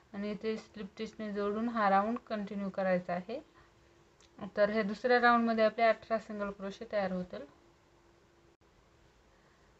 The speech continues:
तर, अ, इथे आपण तीन एकाच याच्यात घातले होते आणि इथे पण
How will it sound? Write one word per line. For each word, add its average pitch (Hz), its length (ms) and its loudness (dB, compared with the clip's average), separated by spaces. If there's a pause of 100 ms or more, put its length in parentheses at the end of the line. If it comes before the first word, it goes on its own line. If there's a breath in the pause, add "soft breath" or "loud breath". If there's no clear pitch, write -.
(160)
तर, 220 400 4
अ, - 40 4 (200)
इथे 233 200 -4
आपण 247 360 0
तीन 240 500 -2
एकाच 233 460 0
याच्यात 233 220 -4
घातले 214 320 -2
होते 220 160 -4
आणि 220 240 -2
इथे 220 180 -4
पण 240 280 -8